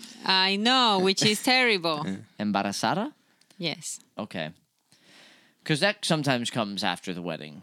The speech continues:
Speaker 3: People get pregnant, you know?
Speaker 1: Yeah, that happens.
Speaker 3: You have, like, other,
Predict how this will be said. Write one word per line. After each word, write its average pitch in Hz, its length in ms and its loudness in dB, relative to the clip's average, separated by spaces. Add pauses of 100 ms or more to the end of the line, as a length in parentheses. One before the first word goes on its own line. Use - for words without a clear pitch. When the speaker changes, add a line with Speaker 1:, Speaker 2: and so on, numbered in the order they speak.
(120)
Speaker 3:
People - 260 -16
get 73 200 -14
pregnant, - 460 -16
you 67 120 -16
know? 101 240 -12 (140)
Speaker 1:
Yeah, 160 380 -4 (140)
that 165 160 -8
happens. 160 680 -12
Speaker 3:
You 123 120 -2
have, 185 180 0
like, 143 340 -2 (200)
other, 120 680 -2